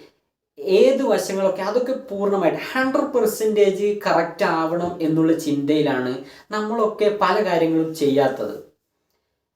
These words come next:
അങ്ങനെ ഞാനൊരു കാര്യം തീരുമാനിച്ചു, എൻ്റെ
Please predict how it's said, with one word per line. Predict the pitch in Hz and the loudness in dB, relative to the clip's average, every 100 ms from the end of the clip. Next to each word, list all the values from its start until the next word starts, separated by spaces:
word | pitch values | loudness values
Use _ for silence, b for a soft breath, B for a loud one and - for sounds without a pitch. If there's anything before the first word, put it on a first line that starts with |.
| _ - | _ -4
അങ്ങനെ | 277 285 240 | 0 2 0
ഞാനൊരു | 220 214 208 | 0 -2 -2
കാര്യം | 185 165 165 | -2 -2 -2
തീരുമാനിച്ചു, | 160 147 143 131 135 139 - - 165 | -2 -2 -2 -4 -6 -8 -12 -10 -6
എൻ്റെ | 185 | 0